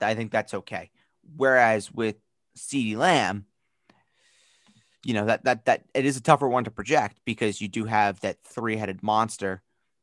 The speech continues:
in Dallas. They also do have a pretty, pretty tough schedule on paper, at least, uh, for, for, for Dallas.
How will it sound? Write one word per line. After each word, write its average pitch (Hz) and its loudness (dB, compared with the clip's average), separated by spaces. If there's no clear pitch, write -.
in 95 -4
Dallas. 110 2
They 104 -2
also 113 -2
do 110 -8
have 104 -2
a 98 -8
pretty, 392 -2
pretty 381 -6
tough - 2
schedule 135 -2
on 95 -4
paper, 139 -6
at - -16
least, 90 -14
uh, 95 0
for, 98 -4
for, 95 -8
for - -10
Dallas. 101 2